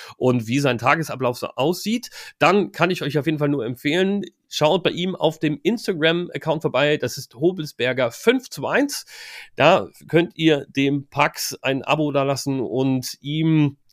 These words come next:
ja, bei seiner I-D-M-Saison zwanzig dreiundzwanzig über die Schulter gucken und, äh,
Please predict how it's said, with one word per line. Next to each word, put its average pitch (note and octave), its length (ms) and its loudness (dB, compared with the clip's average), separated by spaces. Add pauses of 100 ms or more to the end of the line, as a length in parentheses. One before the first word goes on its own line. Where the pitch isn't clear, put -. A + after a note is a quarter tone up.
ja, B2 340 2
bei A2+ 240 2
seiner A2 580 0
I-D-M-Saison F3+ 1300 0
zwanzig E3 580 -4
dreiundzwanzig D#3 920 -2
über D#3+ 220 -4
die C3 80 -4
Schulter D#3 300 -4
gucken C4 280 -8
und, D3+ 420 -6
äh, C#3 360 -2